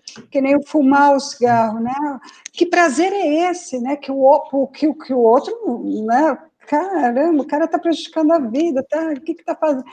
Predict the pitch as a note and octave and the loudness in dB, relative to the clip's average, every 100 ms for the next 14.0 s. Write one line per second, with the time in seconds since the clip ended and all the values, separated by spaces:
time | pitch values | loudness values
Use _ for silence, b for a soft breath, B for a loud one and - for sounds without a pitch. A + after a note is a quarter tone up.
0 | B B D4 D#4+ F4+ F#4 F#4 C5+ C#5 - | B B 2 2 2 2 4 4 2 2
1 | F4+ - D4+ C4+ E4 A#4+ A#4 F#4 D#4+ D4 | 0 2 0 2 2 0 -2 -4 -2 -2
2 | C4 B3+ A3+ G#3+ G3+ _ _ _ _ _ | 0 0 0 0 -4 _ _ _ _ _
3 | _ - B3+ C#4+ C4+ B3+ A#3 C4 C4+ G#4+ | _ -10 -2 0 2 0 0 -4 -4 -4
4 | A4+ F4 F4 F4 D#4+ C#4 C4 C4 C4+ C4 | -4 -4 -4 -4 -2 -2 -4 -4 0 0
5 | B3 B3 A#3+ A3+ B3 B3 B3 A3 A3+ C4+ | 0 0 0 2 0 0 -4 -6 -4 0
6 | F4+ G4 E4+ D4+ C#4 B3 C4 D4+ F#4+ E4+ | 0 0 -2 0 2 2 4 2 2 2
7 | D4+ - C#4 B3+ A3+ C#4 E4+ E4+ D4+ C#4 | 0 -4 -2 -2 -2 -4 -2 -2 -2 -4
8 | B3+ B3 A3 - A3+ A#3+ B3 _ _ _ | -8 -10 -10 -10 -10 -10 -12 _ _ _
9 | _ - B3+ C#4 C4+ C#4 C4 C#4+ D#4 D4+ | _ -10 -2 0 2 4 4 4 4 4
10 | - D4+ B3 C4+ D#4+ E4 E4 E4 - D#4+ | 2 -2 2 2 2 0 0 -4 -2 -6
11 | B3+ A#3 A#3 A#3+ A#3+ C4+ D4 B3 G#3+ B3 | -6 -8 -10 -8 -6 -2 -2 -2 -2 0
12 | C4 B3+ C4 C#4 D4 C4+ C4 C4 C#4 C4+ | 0 2 4 4 2 2 -2 2 2 2
13 | C4 D4+ C#4 C4 A3+ A3+ G#3+ A#3+ A#3+ | 2 2 2 2 0 -2 -6 -6 -6